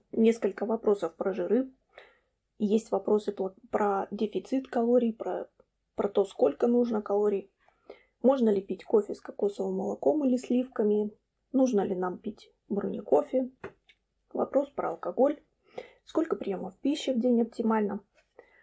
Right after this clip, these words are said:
Какие молочные продукты подходят для кето? Какие орехи? Как-, э, можно ли есть урбечи? И так далее, и так далее. То есть, как вы понимаете из названия,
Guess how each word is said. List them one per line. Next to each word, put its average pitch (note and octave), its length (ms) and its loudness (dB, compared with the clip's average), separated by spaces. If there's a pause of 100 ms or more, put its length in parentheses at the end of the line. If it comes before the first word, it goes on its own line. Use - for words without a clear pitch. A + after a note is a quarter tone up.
(320)
Какие B3+ 280 2
молочные F3+ 480 0
продукты - 480 -2
подходят G#3+ 480 0
для G#3 140 4
кето? G#3+ 400 -2 (800)
Какие A#3+ 300 2
орехи? A3+ 480 2
Как-, G3+ 180 -4 (160)
э, - 160 -4
можно A3+ 440 2
ли A3 140 2
есть A3 280 0
урбечи? G#3+ 520 2 (3250)
И F4 80 2
так C4 200 2
далее, G#3 500 2
и A#3 100 -6
так G3 180 -4
далее. - 260 -6
То - 140 -2
есть, - 280 -4 (640)
как A3+ 220 0
вы G#3 80 6
понимаете G#3 560 2
из G3+ 100 -2
названия, E4 540 2